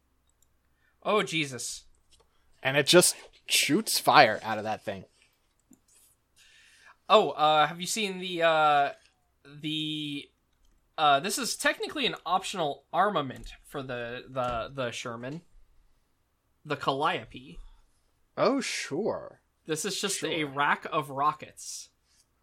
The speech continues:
Speaker 2: Yeah, sort of, yeah, Katusha style.
Speaker 1: It is
Speaker 2: Yeah.
Speaker 1: sixty rockets arranged in a group of thirty-six tubes. And a pair of jettisonable twelve,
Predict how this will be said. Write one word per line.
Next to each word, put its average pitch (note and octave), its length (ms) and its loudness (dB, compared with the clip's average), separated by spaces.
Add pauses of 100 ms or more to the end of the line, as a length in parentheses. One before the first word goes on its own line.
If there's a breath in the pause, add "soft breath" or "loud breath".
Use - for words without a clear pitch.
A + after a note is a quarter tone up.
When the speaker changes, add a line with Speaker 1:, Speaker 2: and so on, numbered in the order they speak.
(1200)
Speaker 2:
Yeah, A#2 400 -2
sort A2+ 200 -8
of, G#2 300 -10
yeah, G2+ 340 -8
Katusha - 500 -12
style. - 180 -6
Speaker 1:
It D#3+ 60 -2
is D#3 160 0
Speaker 2:
Yeah. - 220 0
Speaker 1:
sixty B3 360 -2
rockets F3 460 0
arranged D#3 460 -8
in D#3 100 -8
a C#3+ 60 -6
group D3+ 260 -10
of C3+ 140 -10
thirty-six D#3+ 560 -10
tubes. - 640 -12 (920)
And C#3 80 -8
a C3 40 -6
pair D#3+ 280 0
of D3 100 -6
jettisonable D3 720 -4
twelve, - 300 -10